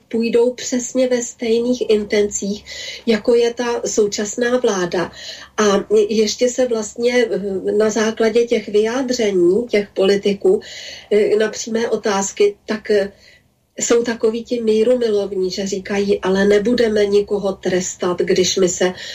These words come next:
dostaneme k, eh, k té vládě,“ aby je ujistili, že ti, co tady napáchali to zlo, vůbec neponesou žádnou odpovědnost. Vlastně,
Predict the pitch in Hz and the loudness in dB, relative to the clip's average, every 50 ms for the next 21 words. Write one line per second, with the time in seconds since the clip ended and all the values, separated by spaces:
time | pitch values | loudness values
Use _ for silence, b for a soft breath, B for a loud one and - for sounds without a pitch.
0 | B B B - 202 190 - - 208 202 190 190 190 190 196 196 - - - 185 | B B B -2 -2 -2 0 0 0 2 2 2 2 2 0 -2 -6 -8 -4 -2
1 | 185 185 180 180 180 175 175 - - - - 214 190 180 180 185 180 180 185 196 | 0 0 0 0 -2 -4 -8 -10 -8 -2 0 2 2 2 2 2 0 0 0 0
2 | 202 190 202 190 190 190 B B B B B B B - 208 190 226 233 247 247 | 0 2 2 0 0 -2 B B B B B B B -2 0 2 4 4 4 2
3 | 247 240 - 214 208 214 208 202 - - - 214 208 202 202 208 220 - - - | 2 0 -2 0 0 0 0 0 -2 -6 -4 -2 0 2 2 2 2 0 -4 -8
4 | 196 - 208 208 202 - - - _ - - 269 269 262 - 247 240 - 220 208 | -6 -4 -4 -6 -6 -12 -20 -20 _ -2 0 0 0 2 0 -2 -2 0 2 2
5 | 220 226 220 202 202 - 202 202 202 202 - 208 214 220 214 - 226 233 226 214 | 2 2 2 0 -4 -4 -4 -4 -4 -2 0 0 0 0 2 2 2 2 2 2
6 | - 208 196 185 180 185 - - - 175 185 185 180 170 214 220 226 - - - | 2 2 2 2 0 -4 -6 -14 -10 -2 0 0 0 2 0 0 0 -2 -4 -4
7 | 180 165 160 - 185 190 196 202 202 - 226 220 226 214 202 185 180 190 196 202 | -4 -2 0 0 2 2 2 2 2 2 2 2 2 0 -2 -4 -2 0 2 2
8 | 214 214 220 226 - - 277 277 294 269 233 202 180 175 B B B B B B | 2 2 0 -4 -4 -2 -2 0 0 2 2 0 -2 -2 B B B B B B
9 | B B B 220 214 208 - - 247 247 247 247 | B B B -2 0 0 0 2 2 2 2 2